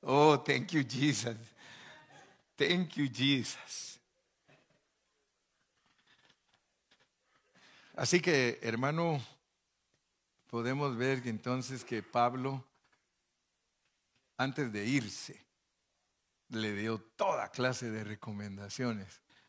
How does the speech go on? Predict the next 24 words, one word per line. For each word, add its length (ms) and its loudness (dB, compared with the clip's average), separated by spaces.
a 120 -6
su 220 -6
discípulo 600 -8
Timoteo. 680 -10
Hasta 300 -4
le, 340 -6
les, 380 -10
les 260 -8
dijo 300 -6
una 280 -6
vez, 420 -8
"Yo 200 -8
sé 260 -2
que 160 -6
de, 320 -10
cuando 320 -10
yo 200 -6
me 120 -4
vaya", 380 -4
dijo, 260 -14
"van 220 -2
a 20 -4
entrar 480 -8
lobos 640 -2